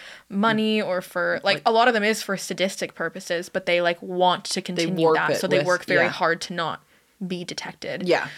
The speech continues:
Speaker 1: So that's, yeah. It's,
Speaker 2: Yeah.
Speaker 1: they, yeah, it is just, the psychology of it is very interesting. Of course, it's hard with a case this old
Speaker 2: Yeah.
Speaker 1: to comment on a lot of that, but, um,
Speaker 2: Well, I've got other ones that are a little bit more recent,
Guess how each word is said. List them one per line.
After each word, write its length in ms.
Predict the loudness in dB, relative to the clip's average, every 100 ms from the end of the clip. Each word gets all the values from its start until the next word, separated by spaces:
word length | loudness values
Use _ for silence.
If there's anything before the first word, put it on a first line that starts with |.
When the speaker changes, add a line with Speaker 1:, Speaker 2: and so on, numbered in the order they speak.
| -18 -16 -4
Speaker 1:
So 480 | 2 4 6 2 0 _ _ _ _ _ _ -4
that's, 340 | 0 0 -2 -8
yeah. 460 | 0 4 6 4 0 -10 -20 -20 _ -20 -12
It's, 100 | -2
Speaker 2:
Yeah. 200 | 0 0 0
Speaker 1:
they, 300 | 0 0 0
yeah, 280 | 0 0 0
it 80 | 0
is 120 | 0
just, 280 | -2 -2 0
the 80 | 2
psychology 600 | 2 4 4 4 4 0
of 140 | 0
it 60 | -2
is 100 | 0
very 260 | 0 2
interesting. 440 | -2 -4 -6 -6 -6
Of 100 | 0
course, 240 | 0 0
it's 120 | -4
hard 260 | 0 0 0
with 100 | -2
a 60 | -4
case 280 | -6 -6
this 180 | -4 -4
old 380 | -2 -2 -2 -6 -16 -20 -20 -4
Speaker 2:
Yeah. 320 | 2 2 2 -4 _
Speaker 1:
to 100 | 0
comment 360 | 4 4 2 0
on 80 | 0
a 80 |
lot 120 | 0 0
of 60 |
that, 380 | 4 4 2 2
but, 480 | 4 4 2 -4 -8 -4
um, 440 | 0 2 0 -2 -2
Speaker 2:
Well, 80 |
I've 80 | 0
got 140 | 2 4
other 160 | 4
ones 160 | 2 2
that 100 | 4
are 60 |
a 40 | 4
little 160 | 4
bit 80 | 0
more 120 | -2
recent, 480 | -2 -4 -4 -4 -6